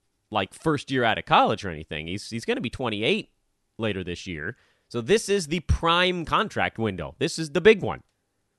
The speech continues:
But I don't even care about that side of things. Just from a health standpoint, if there's any chance at all of someone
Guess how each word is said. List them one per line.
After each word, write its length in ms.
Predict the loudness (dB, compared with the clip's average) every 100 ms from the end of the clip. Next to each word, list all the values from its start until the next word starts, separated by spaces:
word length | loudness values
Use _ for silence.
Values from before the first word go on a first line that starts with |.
| _ _ _ _ _ _ _ _ _ _ _ _ _ _ _ _ _ _ _ _ _ _ _ _ _ _ _ _ _ _ _ _ -10 6
But 100 | 8
I 80 | 8
don't 120 | 8
even 180 | 0 2
care 260 | 2 4
about 240 | 4 2 0
that 200 | -2 -2
side 240 | -2 -2
of 80 | -4
things. 360 | -8 -8 -10
Just 300 | 2 4 4
from 240 | 0 0 2
a 300 | 4 4 2 _ _ _
health 380 | 0 4 4 2
standpoint, 580 | -4 -4 -4 -6 -10 -2
if 160 | -2 4
there's 240 | 2 2 0 4
any 400 | 6 6 2 0
chance 580 | -2 0 0 0 -4 -4
at 180 | 2 4
all 420 | 8 6 6 -2 -14 _ _ _ _ 2
of 160 | 2
someone 560 | 4 4 6 6 4 0